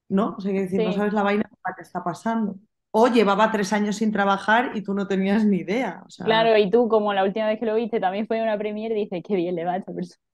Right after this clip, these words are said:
Speaker 1: Claro. Entonces, eh, bueno, pues esto,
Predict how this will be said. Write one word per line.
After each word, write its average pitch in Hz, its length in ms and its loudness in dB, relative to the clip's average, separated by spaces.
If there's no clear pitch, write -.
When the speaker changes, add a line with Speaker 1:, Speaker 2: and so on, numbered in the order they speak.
Speaker 1:
Claro. 196 420 0
Entonces, 220 480 2
eh, 208 800 4
bueno, 233 260 2
pues 214 180 -6
esto, 220 540 -6